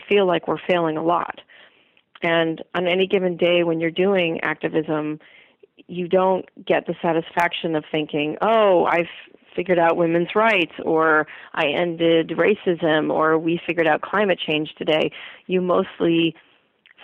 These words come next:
feel like you're just stuck, or that you haven't made any progress or impact at all. And that's very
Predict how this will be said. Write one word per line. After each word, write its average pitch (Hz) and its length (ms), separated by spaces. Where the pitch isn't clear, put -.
feel 220 320
like 160 260
you're 175 200
just 165 200
stuck, 175 320
or 170 100
that 160 140
you 165 160
haven't 160 360
made 156 260
any 156 260
progress 151 580
or 156 100
impact 151 500
at 151 80
all. 151 340
And 180 120
that's 185 240
very 180 460